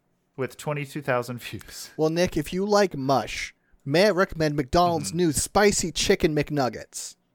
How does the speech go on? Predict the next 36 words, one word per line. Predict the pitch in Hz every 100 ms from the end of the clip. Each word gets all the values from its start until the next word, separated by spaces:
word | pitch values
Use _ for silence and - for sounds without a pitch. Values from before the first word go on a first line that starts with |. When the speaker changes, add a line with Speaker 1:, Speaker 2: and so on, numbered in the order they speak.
| _ _ _ _ _ _ _ _ _ _ _ _ _ _ _ _ - -
Speaker 1:
They're, | 127 120 104 _ _
they're | 117 107
new? | 110 131 226 - -
Speaker 2:
The | 127
spicy. | - 147 214 - 92 - _ _ _ _ _ _ _ _ _ _ _ _
They're | -
spicy | 117 151 247 - 107
now. | 95 95
Speaker 1:
Oh, | 127 131 135 110
okay. | 107 113
They | 110
didn't | 104
have | 101
spicy. | - 113 127
Speaker 2:
No. | 214 98 -
Speaker 1:
They're | 113
spicy | - 160 247
Speaker 2:
Yeah. | 185 131 -
Speaker 1:
now. | - _ - - - - -
I | 165
feel | 180 254
like | 220 175 165
eventually | 147 170 202 175 156 135
we're, | 135 139 139 135 _ _ - -
eh, | 135 139
there's | 139 143 135
only | 151 165
gonna | 143
be | 131 117
one | 113 120
fast | 113 110 107 -
food | 113 98
restaurant, | 92 - - - -
right? | 113 110
'Cause, | 139 127
like, | 123 113